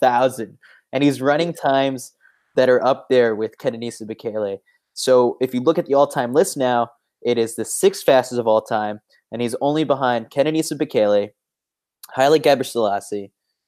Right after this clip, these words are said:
and Daniel Komen on the all-time list. And I actually just never thought w-, it would,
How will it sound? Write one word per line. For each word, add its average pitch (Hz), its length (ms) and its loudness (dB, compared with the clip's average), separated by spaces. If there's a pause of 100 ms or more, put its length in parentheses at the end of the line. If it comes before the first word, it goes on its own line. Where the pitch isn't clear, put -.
and 113 160 -8
Daniel 127 280 -2
Komen 110 400 -6
on 107 120 -6
the 104 80 -2
all-time 101 400 -2
list. - 380 -10 (340)
And 123 140 2
I 139 240 2
actually 226 240 2
just 143 300 -6
never 139 560 0
thought 120 520 2
w-, 117 160 -4
it 127 80 2
would, 127 200 0